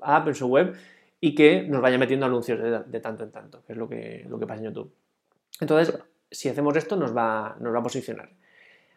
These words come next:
A partir de aquí, ya podemos hacer un montón de cosas, porque aquí tampoco hay un camino escrito.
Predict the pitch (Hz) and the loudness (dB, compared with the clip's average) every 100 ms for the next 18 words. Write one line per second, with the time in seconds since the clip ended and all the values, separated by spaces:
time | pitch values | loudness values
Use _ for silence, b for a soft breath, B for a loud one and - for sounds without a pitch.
0 | b 175 180 196 247 240 233 294 - - | b 6 10 8 6 4 4 0 -2 -12
1 | - _ _ _ _ _ _ _ 160 165 | -20 _ _ _ _ _ _ _ 6 8
2 | 208 202 185 214 175 143 139 127 - - | 10 8 4 6 6 6 4 2 -6 -12
3 | - - 110 110 107 107 107 - - - | -10 -8 -6 -4 -4 -6 -8 -12 -10 -8
4 | 113 120 120 127 123 127 127 123 127 120 | -6 -4 -2 -2 2 6 6 6 2 0
5 | 117 117 113 - 107 90 | 0 0 -2 -2 -6 -8